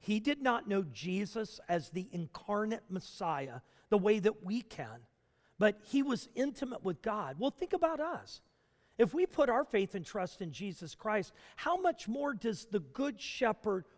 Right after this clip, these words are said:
want to do incredible things in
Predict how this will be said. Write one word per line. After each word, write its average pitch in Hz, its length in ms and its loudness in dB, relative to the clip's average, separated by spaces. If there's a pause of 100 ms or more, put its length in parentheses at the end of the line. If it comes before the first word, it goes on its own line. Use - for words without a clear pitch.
(120)
want 196 680 0 (440)
to 220 120 2
do 170 520 0
incredible 202 760 -2
things 151 540 -8 (120)
in 196 220 0